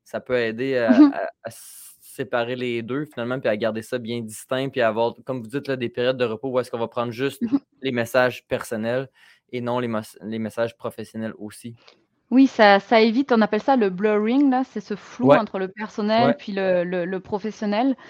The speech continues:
Speaker 2: Euh, puis en effet, ça, ça va éviter aussi de faire parfois du multitâche, hein. On va se connecter à
Speaker 1: Ouais.
Speaker 2: Facebook personnel pour voir qu'est-ce qui se passe,
Speaker 1: Ouais.
Speaker 2: puis on revient au professionnel.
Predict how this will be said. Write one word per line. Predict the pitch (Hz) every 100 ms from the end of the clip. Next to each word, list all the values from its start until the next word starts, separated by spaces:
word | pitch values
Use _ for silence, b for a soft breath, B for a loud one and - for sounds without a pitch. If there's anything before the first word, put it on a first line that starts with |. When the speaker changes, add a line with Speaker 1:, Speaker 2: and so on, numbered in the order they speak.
| B B B
Speaker 2:
Euh, | 196 190
puis | - 220
en | 202
effet, | 196 - 254
ça, | 247 208 185 185
ça | - 190
va | 185 196
éviter | 240 226 208 247 254
aussi | 220 254
de | 214
faire | - 214
parfois | 196 - 226
du | 190 202
multitâche, | 208 185 202 - 233 -
hein. | 214
On | 208
va | 180
se | -
connecter | 202 196 -
à |
Speaker 1:
Ouais. | 208
Speaker 2:
Facebook | 208 143 214 _
personnel | 208 - 220 226 233
pour | 214
voir | 196
qu'est-ce | 196 196
qui | -
se | -
passe, | - 240 233
Speaker 1:
Ouais. | -
Speaker 2:
puis | 214
on | 196
revient | 196 220
au | 226
professionnel. | 208 208 208 190 202 202 233